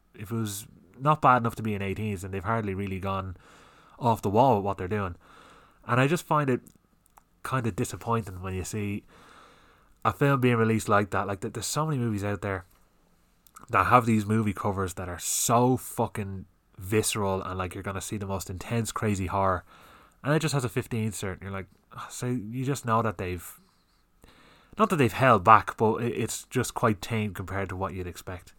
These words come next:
I mean, this is, this is a very, I can't even call it, it's not even a first world problem, I don't know what you call this. It's a horror world problem, where, I mean, you're going out to buy a slasher movie, you're gonna want to see the craziest and the best special effects out there, and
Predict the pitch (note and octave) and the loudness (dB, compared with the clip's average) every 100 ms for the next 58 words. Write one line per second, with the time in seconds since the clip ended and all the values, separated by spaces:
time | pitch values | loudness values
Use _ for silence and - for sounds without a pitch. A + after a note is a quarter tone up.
0 | _ - - B2+ C3 D#3+ D3 A#2+ C#3+ C#3 | _ -20 0 2 6 6 4 4 2 2
1 | B2 A#2 G2+ F#2 A2 A2+ G#2+ G2+ - D#3 | 0 -2 -4 0 2 4 2 -2 -8 -12
2 | D3+ F#2+ F2 - - - D#3 C3+ F2+ - | -12 -14 -16 -18 -20 -10 -8 -6 -8 -2
3 | A2 B2 G2+ F2 F#2+ F#2 F#2+ C3+ F#2+ A#2 | 0 0 -2 -6 -6 -8 -6 -6 -4 -4
4 | F#2+ F#2+ F#2 - - - _ - A2+ F2+ | -6 -6 -6 -8 -16 -20 _ -6 -4 -2
5 | D#2+ - C#3+ C3 G#2 G2 F#2 F2+ F#2 F2+ | 0 6 8 8 6 4 2 0 -4 -6
6 | E2+ - - - - - _ G#2+ G#2 G2+ | -12 -16 -20 -20 -20 -20 _ 0 2 4
7 | G#2+ _ _ _ _ _ _ _ _ _ | 0 _ _ _ _ _ _ _ _ _
8 | _ _ A#2 A#2+ A#2+ B2+ C#3 C3 C3 A2+ | _ _ -4 0 2 4 6 6 2 2
9 | A2+ G#2 - A#2 - G#2+ G2+ G2+ F2 A2+ | 2 2 0 -2 -2 -4 -4 -4 0 2
10 | A#2+ G#2+ G#2 G#2 G2 F2+ G#2 G2 F#2 F#2 | 2 0 0 -2 -2 -6 -4 -4 -4 -8
11 | _ _ _ _ _ - G#2+ - G#2+ G#2+ | _ _ _ _ _ -8 -4 0 2 2
12 | G2 F#2+ - G2 F#2+ F#2+ G2 F#2+ - F#2+ | 2 -2 -6 -10 -8 -4 -2 -2 -4 -8
13 | - F2 F#2 - G2 F2+ E2+ F2 F#2 | -8 -10 -8 -6 -8 -6 -8 -8 -10